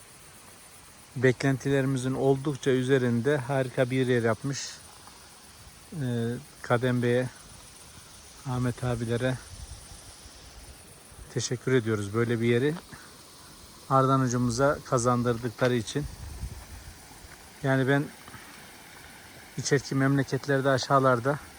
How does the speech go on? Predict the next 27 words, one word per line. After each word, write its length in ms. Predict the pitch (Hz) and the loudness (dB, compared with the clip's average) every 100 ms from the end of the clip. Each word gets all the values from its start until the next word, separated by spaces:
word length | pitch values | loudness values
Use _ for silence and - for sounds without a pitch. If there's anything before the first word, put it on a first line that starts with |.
| - - | -18 -14
İstanbul'da, 760 | - 139 127 123 117 127 123 117 | -4 0 0 -2 -2 0 0 -2
Kocaeli'de, 680 | 139 120 131 120 113 120 123 139 | -6 -2 0 0 -2 -2 -2 -2
İzmir'de, 580 | 123 120 120 110 131 147 - - - - - - - - - - - - | -6 -4 -4 -2 -6 -6 -12 -20 -20 -20 -20 -20 -20 -20 -20 -20 -20 -8
e, 60 | 143 127 123 120 120 120 | -2 0 0 0 -2 -2
birçok 420 | 123 139 - - - - - - | 0 0 -2 -8 -18 -20 -20 -6
mekana 440 | 135 120 123 120 123 | -4 0 0 0 0
gittim. 380 | 127 - 131 123 | -4 -6 -8 -6
Tabii 180 | 127 117 | -6 -6
bu 60 | |
tarz 320 | 110 117 101 - | -4 -4 -4 -8
otantik 440 | 123 123 110 - | -6 -6 -6 -4
yerleri 300 | 127 113 113 | -2 0 0
seviyorum. 520 | 101 - 120 131 131 147 - - - - - - - - - - - | -2 -2 0 0 0 -4 -12 -20 -20 -20 -20 -20 -20 -20 -20 -20 -10
Ama 280 | 131 127 139 - - - - - - 139 | -4 0 0 -2 -14 -18 -18 -18 -8 -2
insanı 380 | 131 - 156 | -2 0 0
yoran, 420 | 135 135 156 143 165 - - - - - - - - - - | 2 6 6 6 2 -10 -20 -20 -20 -20 -18 -18 -18 -18 0
böyle 260 | 156 143 123 | 4 4 4
dinlenirken 600 | 151 156 170 165 - 139 | 2 2 2 0 0 0
yola-, 400 | 135 135 156 - | 2 2 2 0
yoran 340 | 160 147 160 139 | 2 2 2 2
bir 60 | |
yapısı 440 | 135 123 - - 135 | 2 2 0 2 4
var 140 | 101 | 2
yani. 260 | 98 101 110 | 0 -2 -2
İnsan 320 | 113 135 123 | -4 -4 -2
dinlenirken 460 | 117 120 123 - | -2 -2 -2 -4
yoruluyor. 520 | 123 117 120 117 110 | -2 0 0 0 -2